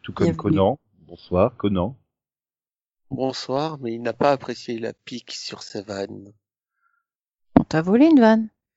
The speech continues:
Speaker 3: Non, il a fait une pique sur, euh, sur mes vannes et sur leur niveau général.
Speaker 2: Uh-huh. C'est vrai.
Speaker 1: Bah, dis-toi que t'es le meilleur de ton pays, hein.
Speaker 2: En même temps, avec
Speaker 1: Voilà.
Speaker 2: toute la pluie, mieux vaut qu'elle soit ouverte, hein.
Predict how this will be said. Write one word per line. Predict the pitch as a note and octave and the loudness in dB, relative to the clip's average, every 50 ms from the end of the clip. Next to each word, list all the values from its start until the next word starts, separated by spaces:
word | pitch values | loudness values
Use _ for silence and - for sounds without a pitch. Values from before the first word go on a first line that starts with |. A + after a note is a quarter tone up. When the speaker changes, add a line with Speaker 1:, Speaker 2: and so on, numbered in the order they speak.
| _ _ _ _ _ _ - | _ _ _ _ _ _ 0
Speaker 3:
Non, | D#3 E3 F3+ F#3 | 4 6 6 6
il | F3 D3+ | 6 4
a | C3+ | 4
fait | - C#3+ | 0 -2
une | C3+ C3+ | -6 -6
pique | B2+ - - D3 - - | -8 -10 -14 -14 -14 -14
sur, | - - - C3 C3 B2+ | -14 -10 -8 -4 -2 -2
euh, | B2+ B2+ B2+ C3+ | 0 0 0 -2
sur | - - - C3 | -2 -4 -8 -4
mes | B2+ B2+ A#2+ | -2 -2 0
vannes | A#2 B2 C3 C3+ C3 | 2 2 2 2 0
et | A#2 | -4
sur | - - - A2+ | -8 -8 -10 -8
leur | G#2+ G#2 G#2 G#2+ | -6 -6 -6 -6
niveau | A2+ B2 A#2+ A2+ A#2 A2+ | -6 -6 -6 -4 -4 -4
général. | G#2 G2+ G#2+ G#2+ A2+ G#2+ G#2 G#2+ A2 A#2 - _ _ _ _ _ _ _ _ _ - | -4 -4 -6 -6 -6 -6 -6 -6 -6 -6 -8 _ _ _ _ _ _ _ _ _ -2
Speaker 2:
Uh-huh. | E3+ E3 E3 F3+ G3 G3+ G3 - _ _ _ _ _ _ _ _ _ _ _ _ _ _ _ _ _ _ _ _ - | -2 -2 0 0 -2 -4 -4 -8 _ _ _ _ _ _ _ _ _ _ _ _ _ _ _ _ _ _ _ _ -14
C'est | - D#2+ D2+ | -12 -12 -10
vrai. | - | -4
Speaker 1:
Bah, | - - - F2+ F2+ F2 E2+ F#2 F#2 | -4 0 2 2 2 2 2 0 -2
dis-toi | F#2+ G2+ G2+ F#2 - A#2 A2+ | -4 -6 -10 -4 -2 0 0
que | A2 - - _ | 0 -4 -6 _
t'es | G#2 F#2+ | -4 -4
le | F2+ | -2
meilleur | F2+ F#2+ F#2+ G2 G2+ F#2 | -4 -2 -2 -2 -2 -4
de | F2 E2 | -4 -6
ton | - F#2 E2 | -8 -8 -8
pays, | - F2 F2 G#2 A2 F#2+ D#2+ | -6 -6 -4 -4 -4 -4 -6
hein. | D2+ E2 E2 D2+ D2 - | -8 -10 -12 -14 -14 -10
Speaker 2:
En | - - | -6 -2
même | C#3+ D3+ D#3+ | -2 -2 0
temps, | - A3+ A#3 B3+ | 4 6 6 6
avec | A#3 F#3 E3 | 6 6 2
Speaker 1:
Voilà. | E3+ D#3 F#3 | 0 -4 -12
Speaker 2:
toute | - - | -2 0
la | F3 D#3+ | 0 0
pluie, | - - A#3+ C#4+ C4+ | 0 0 2 2 4
mieux | A#3+ F#3 | 4 2
vaut | E3 D#3 D3+ | 0 -2 -4
qu'elle | - D3+ D3+ | -4 -6 -6
soit | - - D3+ | -6 -6 -4
ouverte, | E3 G3+ D4 G4 - - - | -2 -2 -2 -2 -4 -6 -10
hein. | C#4+ | -12